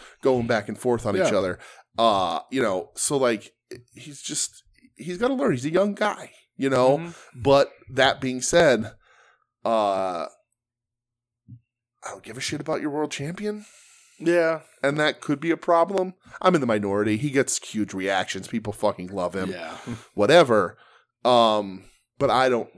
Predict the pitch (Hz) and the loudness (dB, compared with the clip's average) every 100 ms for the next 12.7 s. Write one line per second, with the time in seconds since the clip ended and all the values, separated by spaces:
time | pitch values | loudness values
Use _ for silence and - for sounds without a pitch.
0 | - 98 117 120 120 120 139 139 139 143 | -20 -12 -8 -6 -6 -6 -4 -2 -2 -4
1 | 139 - - - 127 139 139 - 135 135 | -8 -18 -20 -10 0 4 4 2 -2 0
2 | 139 - 135 139 131 147 143 143 143 147 | -2 -4 -2 -2 -2 -6 -4 -2 -4 -4
3 | - _ _ _ _ _ _ _ _ _ | -14 _ _ _ _ _ _ _ _ _
4 | 113 98 - 85 85 - 67 - 62 71 | -10 -10 -10 -14 -14 -12 -12 -12 -14 -16
5 | - - _ _ _ _ _ _ _ 127 | -18 -20 _ _ _ _ _ _ _ 4
6 | 156 196 208 208 180 156 127 113 101 92 | 10 10 10 8 4 -4 -4 -2 0 -2
7 | 90 - - - _ _ _ 107 113 113 | -6 -18 -20 -20 _ _ _ -8 -4 -2
8 | 107 95 - 117 - 113 107 120 - - | -2 -6 -14 -20 -16 -12 -6 -6 -6 -12
9 | - - 113 98 85 87 - - 123 - | -10 -6 -6 -8 -10 -14 -16 -14 -10 -10
10 | 131 151 180 151 135 - 110 135 120 139 | -4 4 4 6 4 2 2 4 6 6
11 | 160 147 147 135 175 180 131 110 90 78 | 6 2 0 4 8 8 6 0 -4 -8
12 | - 101 - - 92 92 | -8 -6 -6 -8 -8 -10